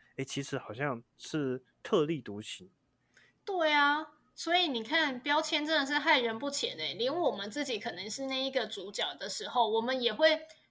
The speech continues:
Speaker 2: 被这个标签给影响到。
Speaker 1: 嗯，因为我以前认为就是花心的是双鱼啦。
Speaker 2: 哦，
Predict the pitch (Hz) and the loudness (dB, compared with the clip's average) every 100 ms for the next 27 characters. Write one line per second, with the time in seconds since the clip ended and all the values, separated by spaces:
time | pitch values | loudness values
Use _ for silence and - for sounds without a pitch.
0 | - 311 269 269 247 254 247 247 240 220 | -2 0 0 0 2 4 4 2 0 -4
1 | 190 208 - - - 175 - - _ _ | -6 -8 -8 -8 -4 -4 -4 -14 _ _
2 | _ - 151 120 107 113 _ - 220 143 | _ -8 -6 -4 -8 -14 _ 2 2 4
3 | 139 190 156 131 143 156 190 143 127 151 | 0 -6 -10 -6 -4 0 2 2 -2 -2
4 | 156 151 156 156 165 131 151 - 120 117 | -4 -2 0 0 -2 -4 -6 -6 -6 -6
5 | 92 78 - - - - - _ _ _ | -10 -16 -20 -20 -20 -20 -20 _ _ _
6 | _ _ - 302 - | _ _ 6 6 6